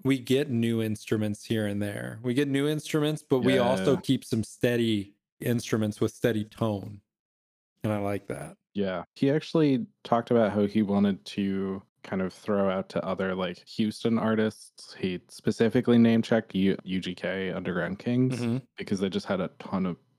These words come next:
Speaker 2: soul
Speaker 1: Okay.
Speaker 2: in their production.
Speaker 1: Uh-huh.
Speaker 2: So he just wanted to, like, go hard on that,
Speaker 1: Mm.
Speaker 2: which,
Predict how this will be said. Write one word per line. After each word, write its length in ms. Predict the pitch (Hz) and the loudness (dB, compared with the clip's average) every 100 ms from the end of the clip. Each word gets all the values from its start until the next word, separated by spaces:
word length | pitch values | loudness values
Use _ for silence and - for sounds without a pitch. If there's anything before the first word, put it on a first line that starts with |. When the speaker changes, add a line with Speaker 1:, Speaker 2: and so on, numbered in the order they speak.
| - | -20
Speaker 2:
soul 440 | - 85 90 120 - | -8 -6 -4 -6 -6
Speaker 1:
Okay. 260 | 127 120 | -4 -2
Speaker 2:
in 100 | 117 | 0
their 120 | 117 117 | 0 -2
production. 440 | - 123 127 117 135 135 | -2 -2 0 0 0 0
Speaker 1:
Uh-huh. 20 | 135 - | -4 -8
Speaker 2:
So 200 | - 90 | -6 -4
he 180 | - 104 | -2 -2
just 180 | 104 | -2
wanted 340 | 95 90 87 85 | -2 -4 -4 -6
to, 160 | 92 82 | -6 -4
like, 280 | 73 - - _ _ _ _ _ | -6 -8 -14 _ _ _ _ _
go 160 | - - | -6 -4
hard 300 | - - 65 | -6 -8 -8
on 160 | - | -10
that, 220 | - - 147 | -8 -8 -8
Speaker 1:
Mm. 80 | |
Speaker 2:
which, 420 | - 85 - - | -6 -8 -8 -16